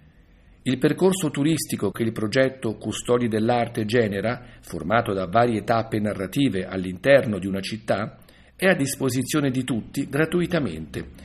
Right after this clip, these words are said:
e può essere fruito singolarmente o in gruppo, in qualsiasi momento della giornata e in piena autonomia.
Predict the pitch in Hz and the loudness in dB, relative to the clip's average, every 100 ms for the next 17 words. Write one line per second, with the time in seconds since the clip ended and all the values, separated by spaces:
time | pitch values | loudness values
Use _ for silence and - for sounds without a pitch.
0 | - 139 123 143 147 127 - 120 113 131 | -2 -2 0 2 2 2 -2 -2 0 0
1 | 135 113 - 139 139 135 131 123 90 90 | 0 -2 -4 -2 0 0 0 0 -2 -4
2 | - - - 208 175 104 82 71 - 85 | -4 -6 -2 0 2 0 -4 -10 -12 -12
3 | - - - - 117 113 113 147 135 131 | -12 -20 -20 -6 -2 0 0 0 2 2
4 | 120 127 113 110 110 107 107 117 131 107 | 4 4 2 0 0 0 0 0 0 -2
5 | 101 131 - 190 214 208 170 170 175 175 | -2 -6 0 2 2 0 -2 -2 -2 -2
6 | 185 170 92 76 | -2 -2 -4 -8